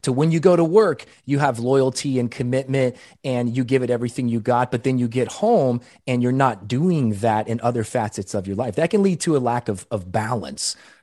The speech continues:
Um, so I love how you said that, Chad, and I love the, the seal creed, uh, that part, "Earn your trident every day."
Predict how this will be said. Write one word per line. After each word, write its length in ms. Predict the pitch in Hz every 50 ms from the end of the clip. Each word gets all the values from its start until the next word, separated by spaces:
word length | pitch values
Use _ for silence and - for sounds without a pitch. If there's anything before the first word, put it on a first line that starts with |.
| _
Um, 200 | - 92 92 95
so 160 | - - 135
I 80 | 127 131
love 240 | 127 151 175 175 160
how 80 | 170
you 140 | 151 135 117
said 300 | - - - 143 120 107
that, 220 | 107 101 92 90 -
Chad, 280 | - 110 107 107 107
and 200 | 104 101 107 107
I 60 | 104
love 320 | 107 110 117 113 110 101 95
the, 180 | 107 101 98 -
the 140 | 104 113 104
seal 380 | - - - 120 117 107 104
creed, 460 | - - - - 104 104 104 101 95 - - - - _ -
uh, 160 | - 101 95
that 240 | 92 107 104 95 -
part, 200 | - - 101 -
"Earn 180 | 104 113 113 117
your 80 | 110 107
trident 480 | 98 - - 104 101 101 101 101 92 - - - - _ _ -
every 260 | 104 104 95 104 104
day." 380 | 95 104 101 98 92 90 85